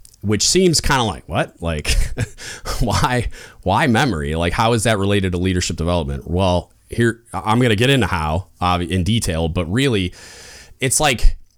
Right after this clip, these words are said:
the first thing that struck me as I was studying, just because of my context, was like, I could low-key give you a superpower for advancement exams, for, like, studying and preparing for advancement exams. So that was, like, the first realization. When, and when I get into some of these, like, strategies, after I go through some of the concepts,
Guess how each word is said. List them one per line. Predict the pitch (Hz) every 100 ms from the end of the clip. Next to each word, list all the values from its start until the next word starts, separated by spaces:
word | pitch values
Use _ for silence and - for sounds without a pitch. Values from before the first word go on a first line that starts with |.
| _ _ _ _ _ _ _ -
the | 143 151
first | - 226 233
thing | 190
that | 156
struck | - 127 123
me | 135
as | 120
I | 117
was | 107
studying, | - 95 107 123 123
just | 104 -
because | 104 107 101
of |
my | 98 90
context, | 85 87 120 113
was | 107 104
like, | 92 80 - - - _ _ -
I | 202
could | - 80
low-key | 78 80 82
give | 80 82
you | 80
a | 80
superpower | - 156 131 76 71 73
for | - 95
advancement | 95 139 185 73
exams, | 60 - 53 - - -
for, | -
like, | 90 80
studying | - - 147 160 76
and | 71
preparing | 80 - 160 87
for | 87
advancement | 85 151 185 -
exams. | 64 71 65 -
So | 113
that | 151
was, | 131
like, | 117 -
the | -
first | - 107 123 139
realization. | 143 143 151 160 180 180 - - -
When, | 107
and | 104 107
when |
I | 107
get | 98 110
into | 123
some | - 107
of |
these, | 101 85 -
like, | 85 73
strategies, | - 87 87 101 104 117 117
after | 90 85 90
I | 82
go | 87 87
through | 87
some | 92
of | 80
the | -
concepts, | 85 87 117 -